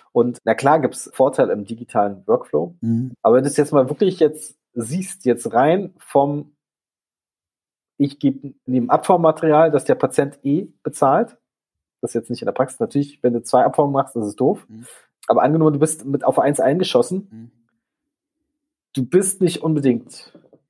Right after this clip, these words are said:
Speaker 1: schneller,
Speaker 2: Mhm.
Speaker 1: weil du kannst alles so optimieren, dass es relativ gut ist.
Speaker 2: Kommt drauf an.
Speaker 1: Denn wenn du irgendwie ein Eigenlabor hast, verdienst du damit ein bisschen was, ja?
Speaker 2: Mhm.
Speaker 1: So ein bisschen drumherum oder dublierst es mal und weiß ich was. Da gibt's ja tausend Spielereien.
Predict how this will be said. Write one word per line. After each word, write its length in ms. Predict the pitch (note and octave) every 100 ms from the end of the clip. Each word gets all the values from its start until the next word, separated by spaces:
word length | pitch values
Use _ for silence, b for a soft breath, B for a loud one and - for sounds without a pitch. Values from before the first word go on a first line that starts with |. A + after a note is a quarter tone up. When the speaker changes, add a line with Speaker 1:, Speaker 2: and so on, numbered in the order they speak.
| _
Speaker 1:
schneller, 720 | - - - D3+ A#3+ E4+ F#3+ _ _ _ _ _ _ _ - B2+ - _ -
Speaker 2:
Mhm. 280 | C3+ C#3 C#3
Speaker 1:
weil 140 | C3+
du 40 |
kannst 220 | C#3 E3 E3+
alles 260 | E3+ G#3 -
so 160 | G3
optimieren, 500 | E3 - F#3 E3+ G#3
dass 220 | F#3+ E3+
es 180 | D#3+ -
relativ 640 | D#3 E3 E3 D#3 - _ _ _ _ _ _ -
gut 160 | F3
ist. 300 | C4 D#4 - _ -
Speaker 2:
Kommt 180 | C#3 C#3+
drauf 140 | B2
an. 140 | F#2+ A2+ _
Speaker 1:
Denn 140 | D3+ D3
wenn 120 | E3+
du 120 | E3
irgendwie 240 | D#3+ D#3+
ein 60 | D3
Eigenlabor 600 | C3+ E3 G#3+ F#3 F#3+ F#3+
hast, 340 | F#3+ - - _ _
verdienst 440 | D3+ D3 F#3 F#3
du 20 | G#3+
damit 320 | G#3+ G#3+ G#3
ein 120 | F#3+
bisschen 300 | G3 G3 A3
was, 380 | A#3 B3+ - _ _
ja? 260 | D3+ E3 -
Speaker 2:
Mhm. 360 | B2 B2 B2+ - _
Speaker 1:
So 140 | C3+
ein 20 |
bisschen 220 | C#3 C3+
drumherum 500 | A#2 G#2+ G2+ A2 E3+
oder 160 | E3 A2
dublierst 480 | G2 G2 A#2+ D#3 D#3
es 160 | D3
mal 220 | C#3+ C3+ B2
und 120 | G2
weiß 200 | B2 D3
ich 100 | -
was. 160 | C#3+
Da 280 | - - _
gibt's 180 | A2+ A#2
ja 80 | C3
tausend 280 | B2+ B2+ -
Spielereien. 520 | - A#2+ A2+ C#3